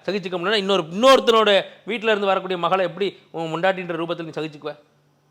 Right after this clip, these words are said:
அந்த பாயிண்ட் நான் உடைஞ்சிட்டேங்கய்யா. அதுக்கப்புறம் அந்த பொ-, எங்க அக்காவை வந்து நானே எல்லா ஃபங்க்ஷனுக்கும் கூப்பிட்டு வீட்டுக்கு வான்னு சொல்லி, அஹ், அவளை வந்து சகல மரியாதைப்படுத்தி, அவளுக்கு வேணுங்கிறத எடுத்து அனுப்பிச்சோன்னே, அவ ஒரு நாள்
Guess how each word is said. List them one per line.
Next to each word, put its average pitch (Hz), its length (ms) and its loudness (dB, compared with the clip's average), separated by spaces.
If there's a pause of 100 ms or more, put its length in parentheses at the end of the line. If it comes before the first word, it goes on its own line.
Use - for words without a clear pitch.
(1160)
அந்த 120 240 -14
பாயிண்ட் 185 300 -8
நான் 131 260 -10
உடைஞ்சிட்டேங்கய்யா. 123 540 -14 (920)
அதுக்கப்புறம் 135 680 -8
அந்த 117 280 -12
பொ-, 113 320 -12
எங்க 110 180 -14
அக்காவை 170 240 -6
வந்து 139 220 -10
நானே 143 520 -8
எல்லா 127 260 -6
ஃபங்க்ஷனுக்கும் 131 380 -16
கூப்பிட்டு 139 300 -14
வீட்டுக்கு 135 300 -10
வான்னு 127 200 -6
சொல்லி, 123 240 -14 (380)
அஹ், 117 340 -8
அவளை 113 260 -6
வந்து 135 200 -10
சகல 131 260 -10
மரியாதைப்படுத்தி, 120 720 -12 (180)
அவளுக்கு 110 260 -10
வேணுங்கிறத 139 320 -6
எடுத்து 131 280 -6
அனுப்பிச்சோன்னே, 127 360 -18 (280)
அவ 127 260 -10
ஒரு 127 180 -6
நாள் 185 240 -6